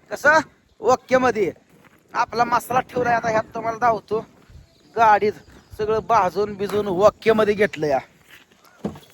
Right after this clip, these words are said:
बघा, बघितलं का? ह्यात सगळं बांधून बिंधून टकाटक दिलंय. पण आम्हाला डब्यात कांदा ही सगळं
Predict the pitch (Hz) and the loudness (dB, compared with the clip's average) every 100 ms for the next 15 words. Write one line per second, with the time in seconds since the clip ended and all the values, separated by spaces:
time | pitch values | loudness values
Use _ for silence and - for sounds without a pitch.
0 | _ - - 143 127 - - - _ - | _ -12 -4 -2 -4 -10 -20 -20 _ -14
1 | - 208 226 160 131 127 _ _ - 170 | -2 2 2 2 -2 -4 _ _ -2 -2
2 | 185 214 202 202 202 214 190 214 208 208 | 0 2 2 2 4 2 2 0 2 0
3 | 208 208 - 202 202 - 233 202 208 208 | 0 -6 -4 -4 -4 -2 -4 0 2 2
4 | 170 196 196 196 180 190 185 196 - _ | 0 -8 -8 -8 -8 -6 -2 -4 -4 _
5 | _ _ _ - - 208 359 185 190 175 | _ _ _ 0 0 2 0 0 0 -2
6 | 180 190 - 185 175 | -8 -8 -8 -4 -2